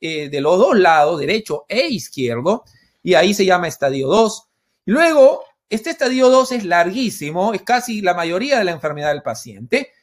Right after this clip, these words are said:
y luego de diez años o incluso más, el paciente comienza a tener problemas de la marcha, hay problemas del balance sobre todo, y comienza a tener caídas, eh, eh, eh, caídas cuando un paso para atrás, está en la cocina, da un paso para atrás y se cae, etcétera.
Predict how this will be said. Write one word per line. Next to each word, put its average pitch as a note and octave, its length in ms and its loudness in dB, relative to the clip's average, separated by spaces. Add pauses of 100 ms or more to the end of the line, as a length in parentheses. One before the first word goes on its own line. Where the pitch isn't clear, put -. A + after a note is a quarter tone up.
(160)
y - 80 -10
luego G3+ 260 2
de D#3 140 -4
diez A#3 400 0
años F#3+ 500 0
o D3+ 80 -10
incluso C#3 380 -12
más, G#3 400 -2 (260)
el E3+ 160 -6
paciente G3+ 460 -2
comienza G#3+ 380 -2
a G3 40 0
tener F#3 240 0
problemas E3 340 -2
de C3+ 100 -2
la A#2+ 100 -4
marcha, G3 540 2
hay F#3 60 4
problemas E3 360 -4
del B2 140 -8
balance E3+ 640 0
sobre A2+ 260 -10 (160)
todo, A#2+ 400 -8 (240)
y A3+ 100 -10
comienza C4+ 380 0
a C4+ 40 0
tener G#3+ 280 -4
caídas, F#3+ 680 4 (320)
eh, E3+ 600 2
eh, D#3 280 -4
eh, D#3+ 240 -6
caídas A3 440 2
cuando D#3+ 240 -6
un D#3 100 -10
paso D#3 300 0
para B2+ 180 -2
atrás, B3 480 2
está F3 200 -4
en F3+ 80 -6
la E3 120 -4
cocina, G3+ 420 -6
da F3 120 0
un E3+ 80 -6
paso F3+ 260 0
para C#3+ 180 -2
atrás C#3+ 300 -2
y C3 60 -12
se G#2+ 160 -18
cae, G3 420 4
etcétera. F3+ 500 0